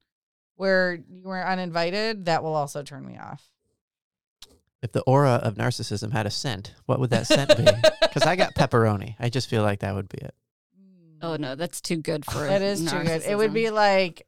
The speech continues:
Speaker 1: liver and onions.
Speaker 3: <laughs> Yeah. I just, it was shit. Like
Speaker 2: <laughs> That's the smell that came to
Speaker 1: The
Speaker 2: mind.
Speaker 1: smell of
Speaker 3: <laughs> Yeah.
Speaker 1: shit. Yeah.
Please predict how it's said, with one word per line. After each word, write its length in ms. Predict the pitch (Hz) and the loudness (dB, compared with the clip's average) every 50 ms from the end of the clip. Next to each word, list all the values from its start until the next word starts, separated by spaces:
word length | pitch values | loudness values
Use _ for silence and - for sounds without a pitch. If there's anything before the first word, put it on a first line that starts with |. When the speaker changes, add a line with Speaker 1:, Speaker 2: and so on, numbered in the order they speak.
| _ - | _ -12
Speaker 1:
liver 280 | 202 185 190 175 170 175 | -6 -6 -4 -4 -4 -4
and 100 | 165 156 | -4 -4
onions. 540 | 151 147 139 127 80 - 147 - - - - - - - 226 | -6 -8 -10 -14 -16 -20 -20 -20 -20 -18 -16 -6 0 0 0
Speaker 3:
<laughs> 40 | - | 0
Yeah. 260 | - 233 - 160 147 160 - - - _ _ | 2 0 0 0 -2 -4 -6 -6 -8 _ _
I 280 | - - 202 214 226 220 | 2 2 2 2 2 0
just, 360 | 180 185 208 202 - - - - - _ _ _ | -2 -4 -4 -4 -4 -6 -10 -14 -16 _ _ _
it 160 | - 185 156 | -6 -6 -4
was 240 | 147 175 160 - - - _ _ _ _ _ _ _ _ _ _ _ - | -4 -6 -8 -8 -12 -18 _ _ _ _ _ _ _ _ _ _ _ -16
shit. 300 | - - - 233 208 - - _ _ _ _ _ _ _ _ _ _ _ _ _ _ _ _ _ - - - | -10 -2 -2 0 0 -2 -4 _ _ _ _ _ _ _ _ _ _ _ _ _ _ _ _ _ -4 0 2
Like 260 | 202 180 180 349 - - | 2 4 4 2 2 2
Speaker 2:
<laughs> 180 | 302 - - | 0 -2 0
That's 180 | - 214 247 220 | 0 -2 -2 0
the 100 | - 180 | -2 -2
smell 320 | - - 214 262 196 196 - | -2 2 4 6 6 6 4
that 120 | - - - | 2 -2 -2
came 160 | - 185 - | 0 0 2
to 80 | - 180 | 2 2
Speaker 1:
The 40 | 170 | 2
Speaker 2:
mind. 120 | 170 165 | 2 2
Speaker 1:
smell 240 | 214 226 240 254 247 | 2 4 4 6 6
of 80 | 247 - | 6 4
Speaker 3:
<laughs> 0 | |
Yeah. 60 | 294 | 4
Speaker 1:
shit. 380 | - - - 214 180 170 - _ - - | 2 2 2 2 2 0 -2 _ -12 -6
Yeah. 260 | 196 202 190 185 190 | -2 0 2 2 2